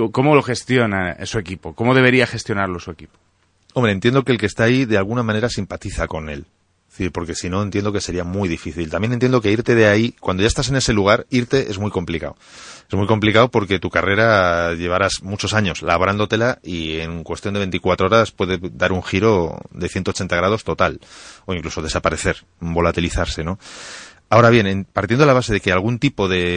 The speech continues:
Speaker 2: de entendimiento tienes con él, aunque haya pequeños desencuentros o pequeños cambios de, de opinión,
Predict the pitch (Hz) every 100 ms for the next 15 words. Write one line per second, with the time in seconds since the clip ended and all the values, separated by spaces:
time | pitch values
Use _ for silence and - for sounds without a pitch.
0 | 87 87 87 90 101 98 98 113 123 90
1 | 107 101 92 87 98 110 165 - 90 85
2 | 82 90 92 - 92 92 92 85 - 85
3 | 113 117 120 135 90 87 85 90 90 -
4 | - - 101 95 87 87 87 85 85 87
5 | 92 117 139